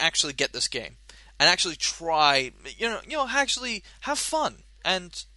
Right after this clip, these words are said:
give this game a chance. Um, the only thing I will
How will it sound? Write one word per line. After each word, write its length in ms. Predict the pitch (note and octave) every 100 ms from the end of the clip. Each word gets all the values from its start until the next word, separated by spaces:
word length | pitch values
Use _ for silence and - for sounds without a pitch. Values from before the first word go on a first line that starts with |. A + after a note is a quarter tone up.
| - -
give 180 | D#3+ D4
this 180 | C#4+ -
game 280 | - A3 G#3+
a 40 |
chance. 540 | - A3+ G3+ - - - - - - - - - - -
Um, 640 | A#2+ D#3+ D#3+ D#3 D3+ D3 - - -
the 140 | E3 C4
only 180 | F#4
thing 200 | F4 E4+
I 140 | C#4+ A#3+
will 540 | D3+ C#3+ E3+ F#3+ G3